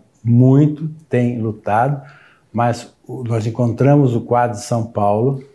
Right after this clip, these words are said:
né, nó-, nós nos deparamos com um quadro de arbitragem envelhecido.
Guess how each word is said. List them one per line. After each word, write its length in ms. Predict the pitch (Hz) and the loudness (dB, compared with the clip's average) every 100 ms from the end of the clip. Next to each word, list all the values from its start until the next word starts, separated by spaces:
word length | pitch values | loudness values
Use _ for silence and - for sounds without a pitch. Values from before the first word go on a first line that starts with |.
| _ | _
né, 220 | 113 117 123 | -14 -12 -12
nó-, 200 | 110 110 | -14 -10
nós 180 | 107 110 | -6 -4
nos 300 | 110 113 120 | -2 0 0
deparamos 1080 | 139 139 123 104 107 117 143 156 - - _ _ _ _ _ | 0 0 -2 0 2 4 4 2 -4 -18 _ _ _ _ _
com 180 | 127 135 | -4 -2
um 40 | |
quadro 460 | - 127 135 160 180 | 0 0 0 -2 -6
de 120 | 127 | -4
arbitragem 420 | 123 113 135 - 143 | -4 -2 -2 -2 0
envelhecido. 960 | 165 131 147 143 139 - 107 85 - | 2 4 2 2 0 -4 -8 -8 -12